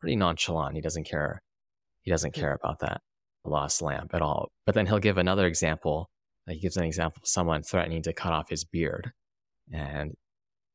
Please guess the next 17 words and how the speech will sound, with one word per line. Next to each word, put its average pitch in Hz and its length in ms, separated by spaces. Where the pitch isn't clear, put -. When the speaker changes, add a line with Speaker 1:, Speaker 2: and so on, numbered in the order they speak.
Speaker 1:
he 92 160
Speaker 2:
<laughs> - 0
Speaker 1:
says, 85 400
"No 98 340
way. 95 420
I'm 107 100
not 104 120
gonna 98 160
let 92 140
you 92 100
cut 92 220
off 85 180
my 85 100
beard." 90 480
Speaker 2:
No. 165 280
Speaker 1:
And, 85 360
um, 80 500